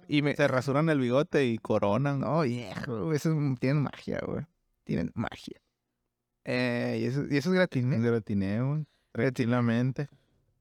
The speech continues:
Speaker 1: <clears throat>
Speaker 2: De ahí el... sigue el dragón de la montaña.
Speaker 1: El dragón de la montaña, ¿no, güey? Que este tiene
Speaker 2: Ujú.
Speaker 1: tintes acá chaulizos-, chaulizones acá.
Speaker 2: Simón, el vato se ve que es
Speaker 1: Japón.
Speaker 2: otaku machine.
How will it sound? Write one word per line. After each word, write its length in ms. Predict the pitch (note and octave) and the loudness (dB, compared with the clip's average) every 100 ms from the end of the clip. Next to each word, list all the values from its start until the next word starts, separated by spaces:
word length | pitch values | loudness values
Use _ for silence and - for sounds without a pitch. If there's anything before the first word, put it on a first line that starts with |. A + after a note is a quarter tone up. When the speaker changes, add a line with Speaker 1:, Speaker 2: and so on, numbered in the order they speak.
| _ - | _ -2
Speaker 1:
<clears throat> 400 | G#3+ F#3 D#3 - _ _ _ - | -2 0 -4 -8 _ _ _ -4
Speaker 2:
De 140 | B2+ | -2
ahí 500 | A#2+ B2 C3+ D3+ C3+ | 0 0 2 2 0
el... 140 | A#2+ A#2+ | -4 -6
sigue 180 | - B2+ | -2 -2
el 60 | B2+ | 0
dragón 300 | B2 A2+ A#2 | 0 0 2
de 80 | C3 | 2
la 100 | A#2+ | 0
montaña. 500 | G#2+ G#2 G#2+ B2+ C3+ _ _ - | 0 -2 -4 -4 -6 _ _ -8
Speaker 1:
El 160 | B2 | -2
dragón 280 | C3+ B2 B2+ | 0 2 2
de 60 | D3 | 0
la 100 | D3 | 0
montaña, 600 | C3+ B2 C3 C3+ E3 C#3+ | 0 0 0 2 2 0
¿no, 160 | D3 E3 | 0 0
güey? 160 | D3 | 0
Que 100 | - | -2
este 180 | B2 D#3 | -4 -2
tiene 220 | C3 D3+ | 0 0
Speaker 2:
Ujú. 60 | D3 | 0
Speaker 1:
tintes 280 | B2+ A2+ D3 | -2 0 0
acá 240 | B2 B2+ | 0 0
chaulizos-, 680 | B2 D3+ B2+ A#2 B2 C#3 - | 0 0 0 -2 -2 -4 -6
chaulizones 680 | - C3 B2 A2+ B2 C3+ C#3 | -6 -2 -2 -2 -6 -10 -6
acá. 60 | - | -2
Speaker 2:
Simón, 500 | G#2+ A#2+ G#2 A#2 A#2 | 0 2 2 2 2
el 80 | |
vato 260 | A2 A2 A#2+ | 2 0 0
se 100 | B2+ | 0
ve 100 | G#2+ | 0
que 60 | A2+ | 0
es 40 | |
Speaker 1:
Japón. 120 | A#2+ - | -2 0
Speaker 2:
otaku 280 | A2+ - | -2 0
machine. 480 | A#2+ A2 - G#2+ A2 | -2 -2 -4 -4 -4